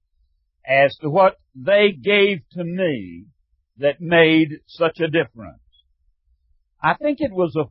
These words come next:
fuller understanding of the biblical doctrine of creation, a vision of its comprehensive significance that had never been mine before.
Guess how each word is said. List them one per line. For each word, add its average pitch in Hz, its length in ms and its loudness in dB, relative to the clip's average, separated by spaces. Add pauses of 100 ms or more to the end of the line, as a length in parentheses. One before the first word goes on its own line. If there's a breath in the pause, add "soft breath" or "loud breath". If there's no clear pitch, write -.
fuller 233 440 2
understanding 156 1160 -6 (460)
of 135 180 2
the 147 80 -8
biblical 190 560 -2
doctrine 147 880 -2 (100)
of 135 120 -8 (140)
creation, 151 800 -4 (1400)
a 131 100 2
vision 202 760 2 (160)
of 151 160 2
its 143 260 -6
comprehensive 208 840 -2
significance 151 1160 -4 (520)
that 135 160 -8
had 139 200 -4
never 165 460 0
been 175 280 -4
mine 165 680 2
before. 127 720 -4